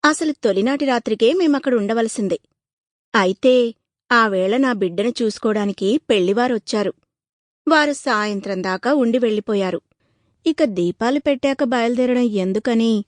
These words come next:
సబ్ ఇన్స్‌పెక్టర్ రంగయ్య పంతులు పది మంది కానిస్టేబుల్స్‌తో వెళ్ళే ఉన్నాడు కదా అని అశ్రద్ధ చేశాను. మూడు కొట్టాకే వచ్చి లేపమని జట్కావాలాకి కబురంపి పది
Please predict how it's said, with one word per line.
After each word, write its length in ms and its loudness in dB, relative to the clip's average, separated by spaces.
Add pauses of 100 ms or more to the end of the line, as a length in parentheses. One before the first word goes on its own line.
సబ్ 300 -2
ఇన్స్‌పెక్టర్ 540 -2
రంగయ్య 340 -4
పంతులు 500 -2 (280)
పది 180 2
మంది 300 0
కానిస్టేబుల్స్‌తో 960 -2
వెళ్ళే 420 0
ఉన్నాడు 400 2
కదా 300 -4
అని 340 0 (360)
అశ్రద్ధ 380 -2
చేశాను. 540 -2 (640)
మూడు 300 4
కొట్టాకే 480 0
వచ్చి 260 0
లేపమని 680 0 (240)
జట్కావాలాకి 840 0
కబురంపి 760 0 (240)
పది 220 2